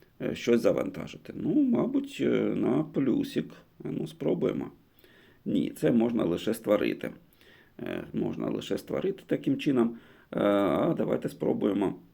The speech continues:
Давайте спробуємо. Ось, е, вибрали теку і натиснули на кнопочку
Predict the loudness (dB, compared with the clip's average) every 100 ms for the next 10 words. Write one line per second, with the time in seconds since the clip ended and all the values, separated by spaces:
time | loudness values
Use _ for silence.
0 | _ _ _ _ _ _ _ _ _ _
1 | _ _ _ _ -20 _ _ _ _ _
2 | _ _ -2 2 4 4 0 2 2 4
3 | 2 2 2 0 -2 -20 -20 _ _ -6
4 | -4 -4 -2 4 4 4 0 0 0 0
5 | 0 -6 -6 _ -4 2 4 4 2 0
6 | 2 2 2 2 0 -6 -20 -6 2 4
7 | 4 2 2 0